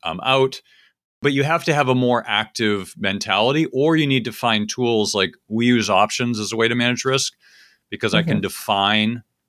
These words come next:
Speaker 1: the worst case scenario and say, "Nothing will be worse than this no matter what happens in the world." So I like options as a tool for that, but it's not for everybody. So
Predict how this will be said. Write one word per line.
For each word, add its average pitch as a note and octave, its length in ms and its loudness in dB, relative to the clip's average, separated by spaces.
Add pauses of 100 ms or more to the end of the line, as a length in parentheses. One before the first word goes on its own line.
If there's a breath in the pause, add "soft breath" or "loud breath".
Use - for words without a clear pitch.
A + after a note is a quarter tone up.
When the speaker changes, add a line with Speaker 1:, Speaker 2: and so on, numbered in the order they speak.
(160)
Speaker 1:
the G2 80 -2
worst G2+ 320 2
case G#2 220 2
scenario G#2+ 500 2
and G2+ 120 -2
say, F#2 540 0
"Nothing G#2 300 -2
will G2+ 100 -2
be F#2+ 120 -2
worse G2 300 -2
than F#2 140 -4
this G2+ 260 -2
no G2 80 -6
matter F#2 180 -2
what F2+ 160 -2
happens G#2+ 340 -2
in A#2 80 -6
the B2 60 -2
world." B2+ 360 -2 (760 soft breath)
So - 180 -2
I B2+ 180 0
like C3+ 260 2
options A#2 540 2
as G#2+ 200 0
a G#2 60 -4
tool A2 360 2
for E3 120 -2
that, E3+ 380 0
but A2 140 2
it's G#2 160 0
not A2+ 180 2
for A2 140 0
everybody. C#3 520 0 (120)
So F#2 520 -2